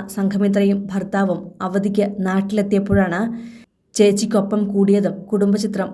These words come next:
പകർത്തിയതും പങ്കുവച്ചതും. നാലു വർഷം മുമ്പ് സംയുക്ത പരിചയപ്പെടുത്തിയ അനുജത്തിയുടെ ചിത്രത്തിൽ നിന്നും വളരെ വ്യത്യസ്തതയുള്ള സംഘമിത്രയാണ് പുതിയ ചിത്രത്തിൽ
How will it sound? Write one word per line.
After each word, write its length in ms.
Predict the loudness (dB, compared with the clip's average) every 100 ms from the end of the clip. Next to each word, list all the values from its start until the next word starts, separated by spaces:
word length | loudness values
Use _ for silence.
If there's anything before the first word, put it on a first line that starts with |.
| -6
പകർത്തിയതും 640 | -2 0 0 0 0 0 -6 -2
പങ്കുവച്ചതും. 680 | 2 2 0 -2 -4 -4 -6 -14 -20 _ _ -6
നാലു 320 | -2 2 2
വർഷം 300 | 2 0 0 0
മുമ്പ് 220 | 4 2 2
സംയുക്ത 440 | -2 0 2 0 0
പരിചയപ്പെടുത്തിയ 720 | 2 2 2 2 0 0 -2 -2 0
അനുജത്തിയുടെ 580 | 2 2 4 2 2 0
ചിത്രത്തിൽ 420 | -4 -6 -4 -2
നിന്നും 240 | 0 0 -2 -4
വളരെ 340 | 0 2 2 0
വ്യത്യസ്തതയുള്ള 760 | -4 0 -2 0 2 4 4 0 -2
സംഘമിത്രയാണ് 920 | -4 -2 2 2 2 0 0 0 -4 -4 -10 -20 -20 _
പുതിയ 220 | -2 0
ചിത്രത്തിൽ 420 | 0 0 2 2